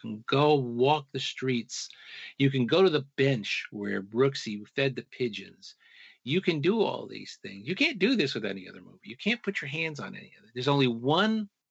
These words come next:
location which is not here. Ninety-nine percent of the film was shot here.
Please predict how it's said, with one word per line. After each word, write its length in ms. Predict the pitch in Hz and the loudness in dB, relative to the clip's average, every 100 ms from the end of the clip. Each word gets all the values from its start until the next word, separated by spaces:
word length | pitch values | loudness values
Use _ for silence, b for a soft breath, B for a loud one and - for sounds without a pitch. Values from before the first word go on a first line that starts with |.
| _ | _
location 720 | 127 135 139 151 147 123 107 | 0 2 2 0 0 -2 -4
which 160 | 107 110 | -4 -4
is 140 | 117 | -2
not 180 | 117 117 | -2 -2
here. 300 | 110 92 - - - B B - | -6 -10 -12 -10 -10 B B -4
Ninety-nine 760 | 110 143 180 175 170 147 143 139 | 0 2 2 0 -2 -2 -2 -2
percent 300 | 139 143 123 | -2 -2 -2
of 80 | |
the 60 | 107 | -4
film 260 | - 117 107 | -4 -4 -2
was 100 | 101 | -2
shot 280 | - 107 | -2 -2
here. 320 | - 98 87 | -4 -8 -8